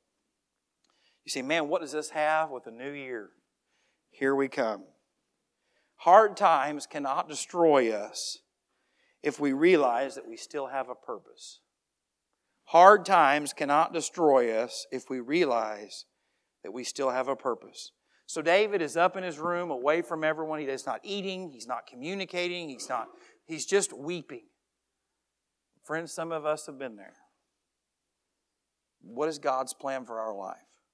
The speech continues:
Verse five. Then Joab came into the house to the king and said, now, I just want to stop here for a minute, 'cause if you've been following this story, who does Joab think he is?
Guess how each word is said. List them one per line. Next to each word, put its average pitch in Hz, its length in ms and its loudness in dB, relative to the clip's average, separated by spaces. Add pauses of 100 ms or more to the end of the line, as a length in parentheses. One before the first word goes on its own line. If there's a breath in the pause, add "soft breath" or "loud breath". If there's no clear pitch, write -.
(840)
Verse 135 280 -2
five. 107 420 -4 (840)
Then 185 220 -2
Joab 156 640 6
came 170 300 -2
into 175 160 -6
the 170 80 0
house 151 440 4
to - 100 -12
the 151 100 -8
king 113 420 -10 (1120)
and 131 140 -10
said, 123 440 -2 (360)
now, - 80 -2
I 240 40 2
just 269 120 -6
want 151 100 -6
to - 60 -4
stop 143 320 0
here 139 140 -4
for 117 160 -10
a 110 40 -10
minute, 110 380 -14 (540)
'cause 156 100 -14
if 160 100 -12
you've 302 180 -4
been 226 180 0
following 196 420 6
this 139 140 -6
story, 131 480 -4 (260)
who 339 140 -4
does 208 160 -6
Joab 196 420 2
think 165 220 -8
he 165 220 -6
is? - 360 -8